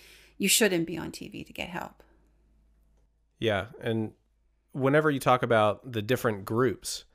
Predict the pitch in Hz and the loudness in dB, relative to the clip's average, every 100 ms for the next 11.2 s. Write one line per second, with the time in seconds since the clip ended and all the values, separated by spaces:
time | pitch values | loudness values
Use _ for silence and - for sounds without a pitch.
0 | _ _ _ 120 107 98 92 _ _ _ | _ _ _ -2 0 -2 -6 _ _ _
1 | _ - 143 - 135 131 117 117 117 117 | _ -4 -2 0 4 6 6 4 4 4
2 | 120 120 110 110 107 104 120 104 107 - | 4 2 2 4 4 4 2 0 -2 -2
3 | 107 - 123 101 - - - _ _ 123 | -2 2 2 2 -4 -20 -20 _ _ 2
4 | 117 110 107 131 139 139 135 - _ - | 4 4 2 4 4 4 0 -4 _ -4
5 | 123 120 110 104 - - 120 113 107 101 | 2 4 2 0 -2 2 4 4 2 0
6 | 98 101 - - 117 - - 107 110 123 | -2 -6 -6 -2 -2 -2 -2 2 4 4
7 | 143 - - _ 214 311 - _ _ _ | 0 -6 -12 _ -20 -20 -20 _ _ _
8 | - 131 143 123 113 117 113 113 107 104 | 0 2 4 2 4 4 4 4 6 4
9 | 107 - _ _ 117 104 104 104 - 143 | 0 -10 _ _ -6 0 2 0 -4 -8
10 | 113 104 98 - 120 - 123 113 92 - | -4 -2 -2 -6 -14 -6 0 0 0 -4
11 | - - | -12 -16